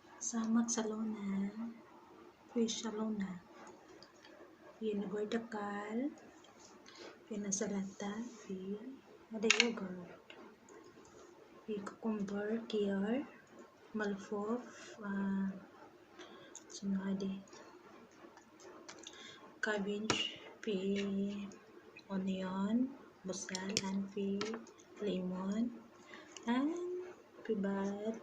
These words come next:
tomato. Tomat means kamatis. Ana Joan, Joan. Na Joan, Jun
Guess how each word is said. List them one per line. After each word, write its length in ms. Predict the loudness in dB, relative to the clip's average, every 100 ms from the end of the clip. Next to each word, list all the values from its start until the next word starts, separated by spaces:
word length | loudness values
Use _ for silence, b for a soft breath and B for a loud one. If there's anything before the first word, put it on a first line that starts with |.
| 0
tomato. 580 | 2 2 0 -6 -10 -16 -6 2
Tomat 320 | 4 4 2 0
means 560 | 0 0 -4 -6 -6
kamatis. 720 | -2 0 -2 -4 -6 -8 -12 -12 B B B B B B B B -12 -16 -18 -16 -2
Ana 240 | 2 4
Joan, 1040 | 4 4 4 6 4 4 2 2 2 2 2
Joan. 480 | 4 4 4 0 -2 -6 -12 -14 -18 -18 -8 -8 -8 -16 -20 -20 B B B B B -18 -20 -6
Na 100 | 0 2
Joan, 560 | 2 0 0 0 -2 0
Jun 240 | 2 2